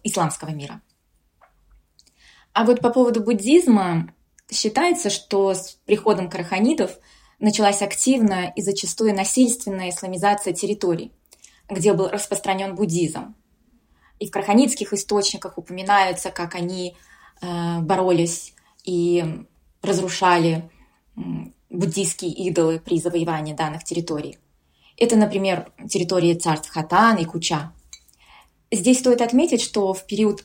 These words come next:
любых войн бывают разрушения, и караханидские военные походы,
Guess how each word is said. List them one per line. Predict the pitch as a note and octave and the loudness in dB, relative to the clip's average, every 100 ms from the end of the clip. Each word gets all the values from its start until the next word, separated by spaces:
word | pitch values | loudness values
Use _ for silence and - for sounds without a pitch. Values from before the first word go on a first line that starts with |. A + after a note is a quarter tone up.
| - | -4
любых | G#3+ A#3 A3+ - | 0 2 2 -2
войн | F3 A3 F#4 F4 - | -2 0 0 -4 -6
бывают | G3+ G3 F3 E3 | -2 0 0 -2
разрушения, | E3 D#3+ D#3+ A#3+ D#4 G#3 E3+ E3 | -6 -8 -6 -2 0 0 0 -2
и | D#3+ | -2
караханидские | E3 D#3 F3 F3 - E3+ | -8 -8 -6 -6 -4 -4
военные | F3 E3+ E3 E3 | -2 0 0 0
походы, | E3 - D4+ G3+ E3+ | -2 4 4 6 2